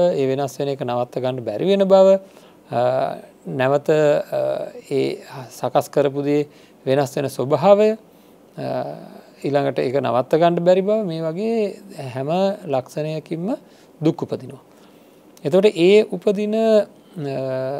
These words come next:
දුක් කොහොමත්ම අපිට නවත්තන්න පුළුවන්කමක් නෑ, හැම දෙයක්ම වෙනස් වෙන නිසාවෙන්.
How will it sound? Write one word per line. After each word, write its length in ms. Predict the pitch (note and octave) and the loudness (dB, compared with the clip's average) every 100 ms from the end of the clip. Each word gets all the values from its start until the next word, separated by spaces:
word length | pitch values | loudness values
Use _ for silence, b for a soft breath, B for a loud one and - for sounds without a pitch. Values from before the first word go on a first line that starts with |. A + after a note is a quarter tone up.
| - - B B B B C#3 | -10 -14 B B B B -4
දුක් 180 | C#3+ F3 - G#3 C#4 - - B B B B B B B B | -2 -2 -2 -2 -2 -6 -20 B B B B B B B B
කොහොමත්ම 520 | - D#3+ F#3+ G3 - | 2 6 8 6 4
අපිට 300 | G3+ F#3 F#3 G3+ G3 F3+ - _ _ _ - _ _ - _ - - | 2 2 2 6 6 4 -2 _ _ _ -20 _ _ -20 _ -18 -6
නවත්තන්න 420 | C3+ D3 C#3+ D#3+ | -2 0 0 -2
පුළුවන්කමක් 600 | D3+ - D#3 D3+ D#3 D3 C3+ | -2 0 2 2 0 -4 -4
නෑ, 140 | C#3+ | -4
හැම 120 | C#3 C3+ | -2 0
දෙයක්ම 360 | C3 C#3 C3+ | 2 2 0
වෙනස් 320 | B2 A#2+ B2+ | -4 -6 -4
වෙන 160 | D3+ C#3+ | -4 -4
නිසාවෙන්. 560 | B2+ - C3+ B2 E3 | -6 -2 -2 0 -4